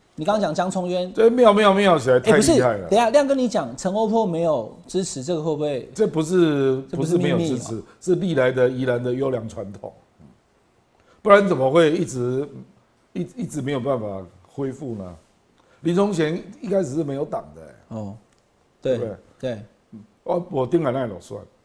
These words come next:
Speaker 1: 啊，那哦，好，OK，那就是林志妙。
Speaker 2: 这个问题很难克服，跟南投有点像。
Speaker 1: 好，这个宜兰的事情，显然亮哥知道的比我们更多。但是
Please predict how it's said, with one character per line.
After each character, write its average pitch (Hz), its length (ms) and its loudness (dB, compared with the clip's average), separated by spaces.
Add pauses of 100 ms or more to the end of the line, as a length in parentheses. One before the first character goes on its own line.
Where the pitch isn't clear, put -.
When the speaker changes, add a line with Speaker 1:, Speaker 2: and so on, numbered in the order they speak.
(360)
Speaker 1:
啊， 113 120 -12
那 120 220 -8
哦， 92 160 -12 (480)
好， 98 300 -14 (120)
OK， 120 260 -10
那 135 100 -4
就 139 80 -10
是 139 80 -6
林 123 120 -6
志 233 60 4
妙。 202 100 6
Speaker 2:
这 - 20 6
个 233 60 8
问 214 100 8
题 185 100 2
很 147 140 2
难 123 180 -2
克 180 160 0
服， 127 120 -4
跟 151 160 0
南 127 160 -2
投 117 120 -6
有 113 120 -6
点 110 180 -10
像。 98 160 -20 (220)
Speaker 1:
好， 107 300 -14
这 180 80 -6
个 143 280 -2
宜 147 160 -8
兰 151 120 -2
的 135 80 -10
事 151 120 -10
情， 131 120 -8
显 117 160 -10
然 117 220 -8
亮 151 120 -4
哥 139 80 -4
知 135 180 -10
道 139 100 -2
的 123 60 -6
比 117 120 -8
我 107 60 -10
们 101 100 -12
更 110 180 -6
多。 104 200 -10
但 180 160 -6
是 170 280 -6